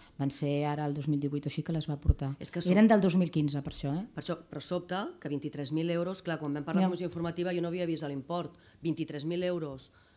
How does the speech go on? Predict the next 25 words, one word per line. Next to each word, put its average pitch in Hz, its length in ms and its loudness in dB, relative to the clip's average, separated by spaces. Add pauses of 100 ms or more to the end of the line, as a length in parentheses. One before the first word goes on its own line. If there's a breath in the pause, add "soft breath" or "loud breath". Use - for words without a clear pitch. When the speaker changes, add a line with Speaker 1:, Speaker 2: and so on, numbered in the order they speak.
(180 soft breath)
Speaker 2:
mm, 151 340 2
tres 151 180 -2
anys 165 160 -2
després, 165 760 -4
mm, 135 400 -4
no 135 80 -8
sé, 160 180 -4
un 147 120 -4
import 151 240 -4
de 156 80 -4
dos-cents 160 320 -4
euros, 170 220 -4
jo 165 60 -2
entenc 156 280 -4
que 185 60 -4
es - 80 -8
pugui 147 260 -4
passar 135 260 -6
amb 139 80 -4
una 139 120 -8
empresa, 160 380 -8
però 143 100 -10
amb 139 100 -6
una 147 100 -6
empresa 147 480 -4